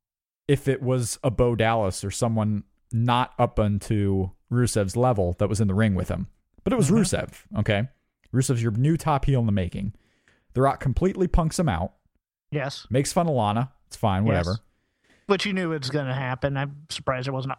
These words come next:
Speaker 2: Oh, well, there was pie eating, but I was expecting more double entend-, double entendres
Speaker 1: Right.
Speaker 2: there,
Speaker 1: So
Speaker 2: or
Speaker 1: he's in this ring with Rusev and Lana, completely punks out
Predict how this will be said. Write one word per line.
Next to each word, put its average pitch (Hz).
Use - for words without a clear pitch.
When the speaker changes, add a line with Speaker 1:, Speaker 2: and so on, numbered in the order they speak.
Speaker 2:
Oh, 151
well, 131
there 135
was 127
pie 131
eating, 123
but 123
I 269
was 285
expecting 240
more 185
double 175
entend-, 175
double 170
entendres 156
Speaker 1:
Right. 131
Speaker 2:
there, 139
Speaker 1:
So 151
Speaker 2:
or 139
Speaker 1:
he's 180
in 254
this 240
ring 98
with 127
Rusev 135
and 107
Lana, 82
completely 262
punks 170
out 139